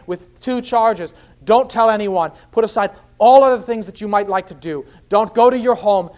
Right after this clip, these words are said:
Don't go to your family. Don't go to your neighbors.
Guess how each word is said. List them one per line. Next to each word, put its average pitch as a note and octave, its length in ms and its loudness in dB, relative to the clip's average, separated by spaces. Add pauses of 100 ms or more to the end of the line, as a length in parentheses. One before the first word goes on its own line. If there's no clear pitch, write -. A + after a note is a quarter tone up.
(120)
Don't F#3 220 -6
go A#3+ 160 4
to B3+ 60 0
your A#3+ 100 -2
family. F#3+ 500 -6 (160)
Don't F#3 220 -6
go A#3 160 4
to B3 60 2
your A#3 140 -4
neighbors. G#3+ 1000 -8